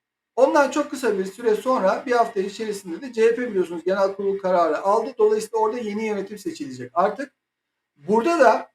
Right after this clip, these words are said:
kayyum atansa dahi çok kısa bir süre sonra yeniden yönetim seçileceği için bu da aslında boşa çıkacak. Yani bu da bugünkü İstanbul'daki yaşanan, İstanbul ilçesinde yaşanan olaylar da aslında çok fazla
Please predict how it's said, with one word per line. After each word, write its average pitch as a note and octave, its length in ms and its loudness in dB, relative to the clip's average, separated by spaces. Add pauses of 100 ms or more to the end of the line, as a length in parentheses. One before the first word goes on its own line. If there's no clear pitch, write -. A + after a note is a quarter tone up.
(200)
kayyum B3+ 420 4
atansa C4 500 0
dahi G3 520 0 (200)
çok D#4 260 -2
kısa C4 280 -2
bir F#3+ 80 -2
süre F#3 280 -4
sonra B3 560 2 (100)
yeniden C4+ 440 4
yönetim G3+ 360 -4
seçileceği A#3 680 -4
için - 320 -8 (180)
bu D#4+ 140 -2
da D4 120 6
aslında C4 400 0
boşa A#3+ 220 -2
çıkacak. - 480 -16
Yani B3 360 0
bu D#4+ 140 -2
da G3 320 0 (420)
bugünkü C#4 340 -4
İstanbul'daki B3 1040 -4
yaşanan, G#3+ 440 -2
İstanbul G#3+ 440 -2
ilçesinde G#3 420 -10
yaşanan G3 400 -2
olaylar F#3+ 460 0
da D#3 80 0
aslında A#3 340 -4
çok C4 220 -6
fazla G3+ 460 0